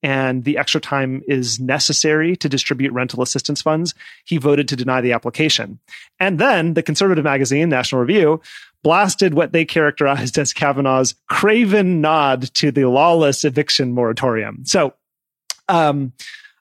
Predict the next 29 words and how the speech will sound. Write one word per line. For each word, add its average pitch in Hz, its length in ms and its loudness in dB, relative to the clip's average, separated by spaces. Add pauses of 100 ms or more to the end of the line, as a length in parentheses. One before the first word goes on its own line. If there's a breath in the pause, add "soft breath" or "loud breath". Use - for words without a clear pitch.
(120)
uh, 147 640 2
I 160 80 -2
think 233 220 0
we 247 60 6
all 202 120 6
agree, 165 260 2
maybe 175 240 2
we 160 140 4
all 139 160 4
agree, 135 280 2
evicting 143 300 0
people 156 240 2
in 139 80 2
the 135 60 0
heart 139 140 0
of 127 40 -2
a - 20 -4
pandemic 139 580 0
<laughs> - 40 -4
would 143 140 0
have 139 80 -2
been 139 160 2
a 127 40 2
very 135 280 2
bad 131 280 0
thing. 139 440 -2
Um, 135 420 0 (360 loud breath)
but 156 280 0 (460)
Lucy, 196 640 2